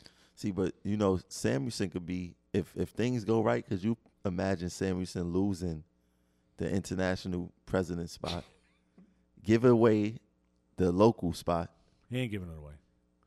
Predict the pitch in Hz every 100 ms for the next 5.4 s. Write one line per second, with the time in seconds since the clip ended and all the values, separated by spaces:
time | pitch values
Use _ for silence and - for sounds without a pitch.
0 | _ _ - 117 151 151 175 175 165 185
1 | 208 - - 139 135 135 131 147 175 -
2 | - 131 139 170 - 196 175 - 160 151
3 | 127 139 131 131 127 131 131 - 127 120
4 | 113 110 110 - 110 107 - 113 101 104
5 | 95 110 107